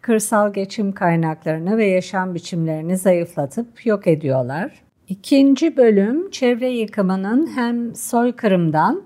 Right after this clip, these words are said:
hem de çevre tahribatından nasıl türetildiğini ve onlardan nasıl farklı olduğunu açıklıyor.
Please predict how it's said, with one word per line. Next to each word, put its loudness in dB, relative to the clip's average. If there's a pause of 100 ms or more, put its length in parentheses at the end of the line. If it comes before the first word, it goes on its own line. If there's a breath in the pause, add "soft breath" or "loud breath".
(260 loud breath)
hem 4
de 2
çevre -2
tahribatından 0
nasıl -2
türetildiğini -2 (360 loud breath)
ve 6
onlardan 0
nasıl -4
farklı -2
olduğunu 0
açıklıyor. -4